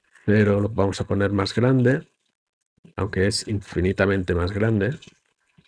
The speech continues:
Y de todas las posibilidades, de todos los puntitos que podría haber aquí, uno es este universo. Y a su vez,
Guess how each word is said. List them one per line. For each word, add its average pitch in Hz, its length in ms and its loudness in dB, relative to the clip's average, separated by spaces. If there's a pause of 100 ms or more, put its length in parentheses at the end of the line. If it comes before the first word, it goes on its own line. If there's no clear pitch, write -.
(220)
Y 127 120 6
de 117 220 6 (880)
todas 156 420 8
las 143 160 4
posibilidades, 123 880 4
de 127 180 4
todos 160 400 2
los 151 160 2
puntitos 135 720 2
que 131 100 0
podría 120 340 4
haber 117 160 4
aquí, 117 420 0 (920)
uno 214 320 10 (1000)
es 127 140 6
este 117 220 4
universo. 95 560 0 (680)
Y 113 80 0
a 104 80 2
su 113 160 -2
vez, 160 300 6